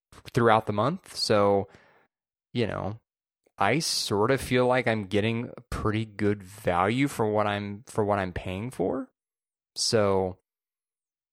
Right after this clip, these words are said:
you know, like, for me, trying to cut the cord or whatever is just not, not really something I've really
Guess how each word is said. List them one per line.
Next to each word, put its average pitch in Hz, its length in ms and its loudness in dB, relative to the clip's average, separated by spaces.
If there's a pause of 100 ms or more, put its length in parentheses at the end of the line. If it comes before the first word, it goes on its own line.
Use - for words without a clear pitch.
(140)
you 113 120 0
know, 95 180 0
like, 92 380 -2
for - 320 -2
me, 113 760 0 (720)
trying 104 640 2
to 92 640 -6 (100)
cut - 260 -2
the - 60 -8
cord 117 440 0
or 92 60 2
whatever 87 440 -2
is 87 60 -10
just - 240 -4
not, 95 420 0 (880)
not 104 200 2
really 95 200 0
something 98 360 -2
I've 87 300 -4
really 92 520 -2